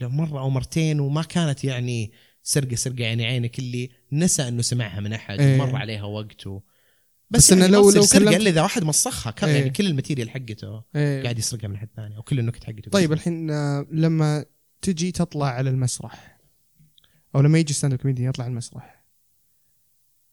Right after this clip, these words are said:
Speaker 2: أم، هل في صفات معينة لازم تكون فيه؟ هل لازم يكون، قلت أول شيء لازم يكون خفيف دم، صح ولا لا؟ أو لا لازم يكون عنده
Speaker 1: لا،
Speaker 2: ال-
Speaker 1: الش-، الشيء الوحيد إنه يقدر يضحك الناس بس.
Speaker 2: ال-
Speaker 1: لا شكل، لا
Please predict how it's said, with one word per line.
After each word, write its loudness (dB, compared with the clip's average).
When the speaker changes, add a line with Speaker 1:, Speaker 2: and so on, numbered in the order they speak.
Speaker 2:
أم، 2
هل 2
في -2
صفات -4
معينة -2
لازم -4
تكون -8
فيه؟ -10
هل -2
لازم -4
يكون، -6
قلت -6
أول -2
شيء -4
لازم -4
يكون -8
خفيف -6
دم، -8
صح -6
ولا -2
لا؟ -2
أو 0
لا 4
لازم 0
يكون -2
عنده 0
Speaker 1:
لا، 2
Speaker 2:
ال- -8
Speaker 1:
الش-، -2
الشيء -2
الوحيد -2
إنه -4
يقدر -6
يضحك -12
الناس -18
بس. -12
Speaker 2:
ال- -8
Speaker 1:
لا -4
شكل، -6
لا -10